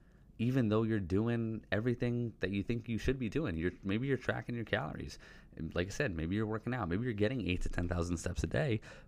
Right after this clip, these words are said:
but you're just not seeing any progress, uh, when it comes to your body changing in the direction you want, and even more frustrating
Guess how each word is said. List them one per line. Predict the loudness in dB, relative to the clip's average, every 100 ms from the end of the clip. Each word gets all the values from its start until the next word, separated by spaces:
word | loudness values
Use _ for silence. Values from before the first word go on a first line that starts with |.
| 0
but | 4
you're | 4
just | 2 -2 -2
not | -2 -2 -2 -6
seeing | -4 0 0 -2 -4
any | -2 0 0 -4
progress, | -4 -2 0 0 0 0 -2 -8 -10 -14 -20 -8 0
uh, | 2 2 -2 -4
when | -2 0 -2
it | -2
comes | -4 -4
to | -2 0 0 -4 -6
your | -4 0
body | 4 4 4
changing | 0 0 0 0
in | -2
the | -2
direction | -2 -2 -2 -6
you | -4
want, | -2 -2 -2
and | 0
even | 2 2
more | 0 0
frustrating | 2 2 2 2 0 0